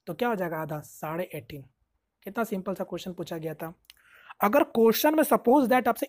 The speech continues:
इन रेडियस पूछता, ऐसे ही क्वेश्चन में अगर आपसे इन रेडियस पूछता, इस, मतलब इसका रेडियस पूछता, तो इसका एक छोटा सा फॉर्मूला क्या होता है? आर निकालने का।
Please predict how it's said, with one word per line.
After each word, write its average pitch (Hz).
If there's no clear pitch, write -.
इन 349
रेडियस 254
पूछता, 190
ऐसे 202
ही 320
क्वेश्चन 240
में 247
अगर 262
आपसे 254
इन 330
रेडियस 262
पूछता, 208
इस, 302
मतलब 240
इसका 320
रेडियस 277
पूछता, 202
तो -
इसका 220
एक 247
छोटा 202
सा 226
फॉर्मूला 202
क्या 214
होता 196
है? 254
आर 208
निकालने 202
का। 277